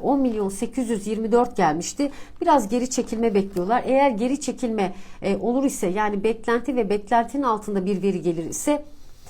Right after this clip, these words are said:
e, bu altına ve piyasalara biraz yarar, hoşuna gider, e, bu veri. E, ve biraz hani altında, e, ondan sonra, e, gümüşte, e,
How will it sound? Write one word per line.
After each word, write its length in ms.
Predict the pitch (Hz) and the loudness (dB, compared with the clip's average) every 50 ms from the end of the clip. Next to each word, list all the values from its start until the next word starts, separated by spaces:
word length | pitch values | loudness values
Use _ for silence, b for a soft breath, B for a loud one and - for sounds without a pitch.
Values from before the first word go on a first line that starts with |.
| B B B B B B - | B B B B B B -2
e, 520 | 190 208 208 202 202 202 196 190 190 185 190 190 | -2 0 2 2 2 2 2 2 2 0 -2 -4
bu 520 | - 120 - 196 226 285 311 311 302 302 - - - | -8 -8 -4 0 2 2 2 2 2 -4 -10 -2 4
altına 600 | - 262 277 285 285 294 - 302 294 269 277 311 320 B B B B | 6 6 6 6 4 2 2 2 4 4 2 0 -4 B B B B
ve 120 | - 294 302 | -4 -4 -4
piyasalara 680 | - 277 294 294 294 - 269 247 254 262 285 311 294 302 - | -2 -2 -2 0 2 0 2 2 4 4 4 4 2 0 -4
biraz 400 | 208 233 277 294 285 247 190 190 | -4 2 4 6 6 6 4 2
yarar, 360 | 233 247 247 240 214 226 226 - | 2 4 4 4 2 2 2 0
hoşuna 380 | 240 247 240 - - 262 262 | 0 0 0 0 0 0 2
gider, 360 | 247 226 190 196 175 170 - - - - | 2 2 0 0 0 0 -2 -6 -8 -4
e, 260 | 190 185 175 165 165 | -2 -2 -2 -2 -4
bu 120 | 175 175 | -4 0
veri. 320 | 175 175 170 196 262 302 B B B B B B | 2 2 2 2 2 0 B B B B B B
E, 100 | - 202 | -4 -2
ve 420 | 208 202 190 196 208 240 277 269 240 | -2 0 0 0 0 0 -2 0 2
biraz 320 | 294 269 254 262 262 269 | 4 4 4 4 2 0
hani 220 | 262 233 247 262 - | -2 -2 0 -2 0
altında, 760 | - 208 226 233 247 240 - 262 254 202 196 185 185 185 B B B B B - | 0 0 0 0 0 -2 -2 -2 0 2 2 2 2 0 B B B B B -6
e, 120 | 190 190 | -4 -4
ondan 380 | - - 220 226 208 202 196 214 | -4 -4 -4 -4 -4 -4 -4 -4
sonra, 460 | 208 - 208 202 196 202 208 214 285 - - - - - - - - - - - - - - - - - - - | -4 -4 -4 -4 -2 -2 -2 -2 -4 -8 -14 -16 -16 -16 -16 -16 -16 -18 -20 -20 -18 -16 -14 -14 -14 -14 -10 -8
e, 520 | 160 170 165 160 156 151 156 156 - 143 | -4 -4 -2 -2 -2 -2 -2 -2 -4 -4
gümüşte, 800 | 190 180 185 220 233 254 277 262 - - - - 190 170 202 B B B B B B - | -4 -2 -2 0 2 2 2 2 0 0 2 4 4 4 2 B B B B B B -6
e, 400 | - 180 180 175 165 156 160 156 | -4 -4 -2 -2 -4 -4 -4 -6